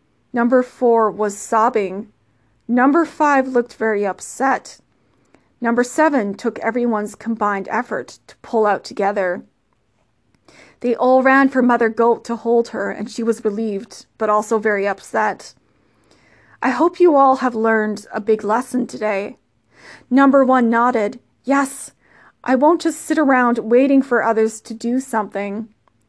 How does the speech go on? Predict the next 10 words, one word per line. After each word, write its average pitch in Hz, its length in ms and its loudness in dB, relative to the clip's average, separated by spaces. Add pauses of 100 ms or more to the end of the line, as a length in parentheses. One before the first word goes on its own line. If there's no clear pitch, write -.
(240)
Numbers 247 400 0
two 247 240 -4
and 214 140 -2
three 240 240 -2
nodded. 202 580 -2 (640)
"We 254 100 2
won't 302 260 4
just - 240 -4
believe 311 380 4
anyone 196 580 -2